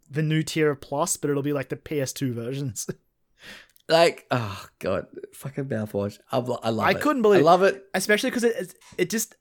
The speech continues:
Speaker 1: 'cause it's three, four, and five as well. I'm just like, "Oh my
Speaker 2: Yeah.
Speaker 1: God."
Speaker 2: It's, oh.
Speaker 1: All right, that's
Speaker 2: It's, it's almost like they wanted to do an April Fool's joke, but didn't have the balls to do it on April Fool's.
Speaker 1: So
Speaker 2: Like,
Speaker 1: just get shredded for it.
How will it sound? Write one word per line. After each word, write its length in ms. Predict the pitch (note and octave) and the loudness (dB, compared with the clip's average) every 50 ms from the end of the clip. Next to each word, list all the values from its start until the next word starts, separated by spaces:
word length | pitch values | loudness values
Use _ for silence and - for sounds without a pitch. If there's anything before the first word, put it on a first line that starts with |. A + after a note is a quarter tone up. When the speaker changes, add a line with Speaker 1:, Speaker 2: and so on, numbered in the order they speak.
| _ - | _ -8
Speaker 1:
'cause 140 | - A#3 G3 | -6 -4 -4
it's 140 | A#3 - - | -4 -6 -6
three, 500 | - - - F3 D#3+ D#3+ D#3 D3+ D#3+ D#3 | -6 -4 -2 -2 0 0 0 0 -2 -2
four, 380 | - - E3+ D3 C3+ C#3 C3+ - | -4 -4 -4 -4 -2 -4 -6 -6
and 240 | - B2 C3+ D3+ D#3+ | -8 -8 -8 -8 -6
five 320 | - - D3 C3 C3+ C#3+ | -4 -4 -2 -2 -2 -2
as 160 | D3 C#3+ A#2+ B2 | -2 -4 -4 -6
well. 160 | C3 C3 C#3+ | -4 -2 -2
I'm 80 | E3 | -2
just 140 | E3+ - - | -4 -2 -2
like, 240 | E3+ D#3 D3+ - - | -2 -2 -2 -4 -6
"Oh 180 | D3+ D#3 D#3 D#3 | -6 -4 -2 -2
my 120 | D#3+ G#3+ A3 | 0 4 6
Speaker 2:
Yeah. 140 | G#3 - - - - _ _ _ _ _ _ _ _ - | 4 4 4 -2 -14 _ _ _ _ _ _ _ _ -10
Speaker 1:
God." 520 | - A#3 G3 F3 E3+ D#3 C#3+ C#3 C#3+ C3+ - _ _ _ _ _ _ _ _ _ - | -8 -6 -4 -4 -4 -4 -4 -6 -6 -8 -12 _ _ _ _ _ _ _ _ _ -2
Speaker 2:
It's, 420 | D#3+ E3 C3+ - - - - - C#3+ | -2 -2 0 -2 -4 -6 -6 -6 -8
oh. 360 | C3 C3 C3 B2+ A#2+ - - - - _ _ _ _ _ - | -8 -8 -10 -12 -14 -18 -20 -20 -20 _ _ _ _ _ -6
Speaker 1:
All 60 | B2 | 0
right, 380 | D3+ F3+ G3+ G#3 G#3 G#3 G#3 G3 - _ _ _ _ _ - | 2 2 4 4 4 2 0 -2 -6 _ _ _ _ _ -4
that's 520 | C#3+ D#3 D#3+ - - - - - - - _ _ _ - | -2 -2 0 2 2 2 2 2 0 -4 _ _ _ 0
Speaker 2:
It's, 340 | G#3+ A3+ A3 - - - - _ _ - - _ - _ _ - | 2 2 2 -4 -10 -14 -14 _ _ -20 -20 _ -20 _ _ -2
it's 180 | A3 G3+ - | 0 2 4
almost 400 | A#3+ B3 B3+ C4+ D4 - C#4+ - | 4 4 6 6 6 6 6 4
like 220 | B3+ A#3+ A#3 A#3 - | 4 4 4 4 6
they 140 | G#3+ G#3 | 6 6
wanted 360 | F#3 D#3+ D#3 D#3+ D#3+ E3 F#3+ - | 6 6 4 0 0 0 0 -2
to 80 | E3+ | 0
do 140 | D3+ D#3+ D#3 | 2 2 2
an 80 | D3+ C3+ | 4 4
April 260 | C3+ C#3 C#3 C#3+ C3+ | 2 4 4 2 2
Fool's 320 | C3+ C3+ B2+ B2+ A2 F2 | 2 2 2 2 2 4
joke, 220 | B2 C#3 D3 D3 - | 4 4 4 6 4
but 120 | C#3 G#2+ | 2 2
didn't 140 | B2+ C3 C3 | 2 2 0
have 120 | B2+ A2 | 0 0
the 60 | A#2+ | -2
balls 380 | A2 G2+ G#2+ G#2 G#2 A2 A2+ - - | -2 -2 0 0 0 0 -2 -2 -4
to 60 | A2+ | -2
do 160 | G#2+ A2+ A2 | 0 0 2
it 40 | G#2+ | 2
on 120 | G#2 G2 | 0 -2
April 260 | G2 G2 G2+ - G2 F#2 | -4 -6 -6 -6 -6 -8
Fool's. 540 | - - G2+ G2 G2 A#2+ D#3+ A#3+ - - - | -6 -4 -4 -4 -4 -4 -6 -6 -8 -12 -14
Speaker 1:
So 60 | - - | -6 2
Speaker 2:
Like, 260 | B2 C3 C3+ C3 B2+ | 4 6 6 6 4
Speaker 1:
just 100 | A2+ - | 2 -2
get 120 | - B2 - | -6 -6 -6
shredded 400 | - - - C3+ A#2 A#2 A#2+ B2+ | -6 -6 -6 -6 -8 -8 -10 -10
for 240 | - C3+ C3+ C#3 D#3 | -8 -6 -4 -4 -4
it. 80 | F#3 | -6